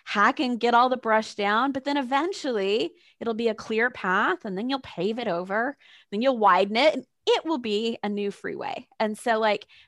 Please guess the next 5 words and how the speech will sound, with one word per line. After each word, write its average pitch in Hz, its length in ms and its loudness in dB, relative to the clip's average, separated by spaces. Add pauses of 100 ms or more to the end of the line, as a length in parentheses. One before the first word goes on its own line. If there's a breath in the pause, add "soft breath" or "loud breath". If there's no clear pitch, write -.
moving 262 560 -4
into 226 460 -6
these 190 260 -8
new 226 340 -6
beliefs 240 720 -6